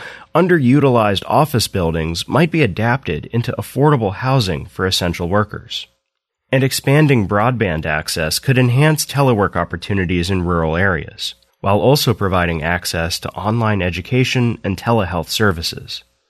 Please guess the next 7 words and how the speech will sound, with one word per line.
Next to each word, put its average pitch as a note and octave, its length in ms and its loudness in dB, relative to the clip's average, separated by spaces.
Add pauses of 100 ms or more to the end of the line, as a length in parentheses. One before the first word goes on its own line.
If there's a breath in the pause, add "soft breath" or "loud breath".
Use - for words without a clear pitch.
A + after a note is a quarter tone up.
(680)
Teleworking D#3 680 4
will F#2+ 80 2
surely B2+ 540 2
continue F#2 560 -2
beyond D#2+ 360 -2
the D#2+ 60 -6
pandemic. D2+ 680 -10